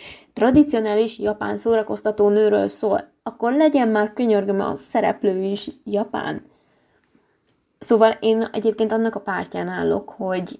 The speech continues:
hogy jobb lett volna egyébként, hogyha ezt japán színészekkel megcsinálják. Ott is rengeteg feltörekvő színész van, aki szeretné kipróbálni magát Hollywoodban,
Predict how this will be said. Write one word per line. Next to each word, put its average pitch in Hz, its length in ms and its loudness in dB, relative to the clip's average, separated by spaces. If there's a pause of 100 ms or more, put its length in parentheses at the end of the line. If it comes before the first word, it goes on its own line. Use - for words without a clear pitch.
(160)
hogy 196 200 -2
jobb 185 140 0
lett 190 180 -4
volna - 220 -8
egyébként, 170 460 -4
hogyha 185 200 -12
ezt 175 160 -10
japán 185 260 -6
színészekkel 185 560 -8
megcsinálják. 233 760 -2
Ott - 200 -2
is - 180 -2
rengeteg 175 400 -6
feltörekvő 170 640 -2
színész 170 360 -8
van, 170 100 -4
aki 180 160 -6
szeretné 180 420 -4
kipróbálni 175 560 -6
magát 175 380 -6
Hollywoodban, 233 680 0